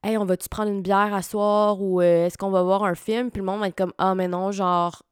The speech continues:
je vais être fatiguée demain, je, tu sais, je travaille. » Puis c'est bien correct, là, moi aussi, là, <laughs> j'étais un peu de même, mais c'est vraiment une différence comparée à d'autres places que eux prioriseraient vraiment plus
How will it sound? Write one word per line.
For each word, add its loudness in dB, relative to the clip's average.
je -6
vais -2
être -4
fatiguée -10
demain, -2
je, -8
tu -14
sais, -12
je -14
travaille. » -4
Puis -12
c'est 4
bien 6
correct, 2
là, 2
moi 2
aussi, -4
là, 0
<laughs> 2
j'étais -2
un 6
peu 0
de -4
même, -2
mais 6
c'est -2
vraiment 4
une 2
différence 0
comparée -2
à 6
d'autres -2
places 0
que 0
eux 4
prioriseraient 2
vraiment 4
plus 2